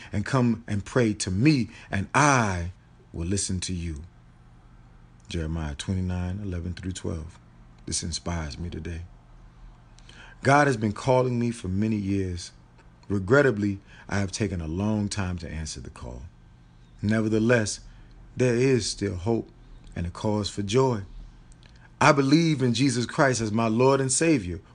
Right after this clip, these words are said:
Why? Because he has proven himself to me time after time. <laughs>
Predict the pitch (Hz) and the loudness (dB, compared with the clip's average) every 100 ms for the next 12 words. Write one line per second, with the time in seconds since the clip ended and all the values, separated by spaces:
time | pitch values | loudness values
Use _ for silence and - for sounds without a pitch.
0 | - 104 156 185 214 - - - - - | 0 6 6 6 -2 -6 -20 -20 -20 -20
1 | - - - - 131 135 139 - 208 220 | -20 -20 -6 2 4 4 4 4 4 6
2 | 208 160 147 - - 226 277 220 147 110 | 4 2 0 0 -2 4 4 4 4 2
3 | 104 120 104 - 107 107 95 - - - | 2 0 0 -2 2 2 2 -6 -12 -4
4 | - 156 160 156 156 151 156 - - - | 0 2 4 4 4 2 -2 -10 -20 -14
5 | - 113 120 117 113 - 78 60 - - | -4 -2 0 -2 -2 -2 -4 -6 -14 -18
6 | - - - - - - - | -20 -20 -20 -20 -18 -10 -10